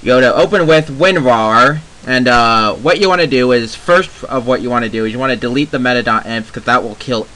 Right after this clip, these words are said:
all your mods. Then you do that. So, a-, after that,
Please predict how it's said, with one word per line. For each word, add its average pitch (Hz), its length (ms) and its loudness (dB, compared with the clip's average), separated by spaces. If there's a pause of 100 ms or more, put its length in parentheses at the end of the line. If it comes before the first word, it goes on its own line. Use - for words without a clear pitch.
all 120 240 -2
your 107 160 -4
mods. 80 640 -14 (880)
Then 143 280 -2
you 127 80 -2
do 107 180 -4
that. 92 320 -6
So, 190 460 2 (240)
a-, 151 260 0
after 139 380 0
that, 143 520 4